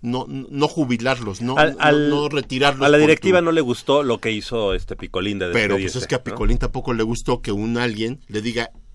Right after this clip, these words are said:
Speaker 1: "Ya estás para retirarte". O sea, ¿quién eres tú
Speaker 2: Bueno.
Speaker 1: para retirarme del
Speaker 2: Sí,
Speaker 1: fútbol?
Speaker 2: sí.
Speaker 1: Eh, hubiera sido preferible que me dijeras, "¿Sabes qué? Este, ya no entras en planes, eh, en el club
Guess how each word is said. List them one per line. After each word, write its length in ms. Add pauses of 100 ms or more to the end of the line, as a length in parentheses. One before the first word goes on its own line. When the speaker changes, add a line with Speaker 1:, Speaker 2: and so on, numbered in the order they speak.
Speaker 1:
"Ya 140
estás 260
para 200
retirarte". 600 (140)
O 80
sea, 260 (200)
¿quién 180
eres 140
tú 120
Speaker 2:
Bueno. 60
Speaker 1:
para 180
retirarme 480
del 60
Speaker 2:
Sí, 100
Speaker 1:
fútbol? 240 (260)
Speaker 2:
sí. 100
Speaker 1:
Eh, 100
hubiera 240
sido 180
preferible 480
que 120
me 100
dijeras, 280
"¿Sabes 300
qué? 200 (520)
Este, 420
ya 220
no 100
entras 240
en 80
planes, 360
eh, 260
en 100
el 80
club 320